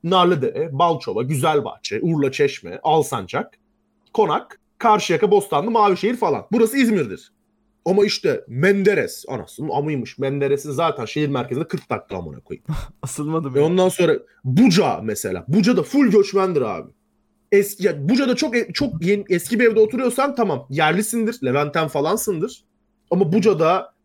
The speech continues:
Speaker 1: işte yeni yapılmış bir artı bir, otuz iki metrekare bir evde oturuyorsan ya öğrencisindir ya göçmensindir yani.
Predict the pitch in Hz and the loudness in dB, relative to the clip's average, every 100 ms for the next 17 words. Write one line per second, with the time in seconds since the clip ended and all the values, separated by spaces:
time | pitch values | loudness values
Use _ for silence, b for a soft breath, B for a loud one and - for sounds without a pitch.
0 | _ _ 180 - 170 190 220 214 202 196 | _ _ -10 -2 2 4 4 4 2 2
1 | 202 - - 131 180 208 196 190 196 180 | 0 -8 -12 -2 2 4 2 2 0 0
2 | 175 226 202 196 180 160 170 175 185 175 | -4 -2 -2 0 0 0 0 0 0 0
3 | 190 170 226 220 196 160 139 214 233 165 | 0 0 0 2 4 2 -2 0 0 0
4 | 151 156 139 - 95 - - 92 | -2 -4 -6 -6 -12 -14 -12 -10